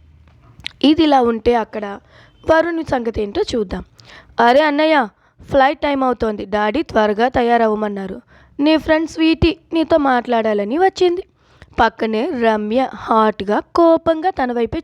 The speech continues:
చూస్తోంది. "కాస్త ఆలస్యమైందనుకో, ఇక్కడే రుక్మిణి సత్యభామల యుద్ధం జరిగేలా ఉంది" అంటూ నవ్వుతూ చెప్పింది స్వప్న.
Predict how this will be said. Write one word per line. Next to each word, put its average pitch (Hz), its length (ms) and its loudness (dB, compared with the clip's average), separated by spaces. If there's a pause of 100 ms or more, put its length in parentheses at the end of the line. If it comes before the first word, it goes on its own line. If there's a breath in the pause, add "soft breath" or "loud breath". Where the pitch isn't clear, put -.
చూస్తోంది. 196 460 -6 (520 loud breath)
"కాస్త 285 460 2
ఆలస్యమైందనుకో, 254 1400 0 (360 soft breath)
ఇక్కడే 277 520 2 (100)
రుక్మిణి 233 600 -2
సత్యభామల 294 720 0
యుద్ధం 226 380 -2
జరిగేలా 208 520 -2
ఉంది" 359 340 -2 (540 soft breath)
అంటూ 247 240 2
నవ్వుతూ 226 500 0
చెప్పింది 254 480 0
స్వప్న. 220 440 -6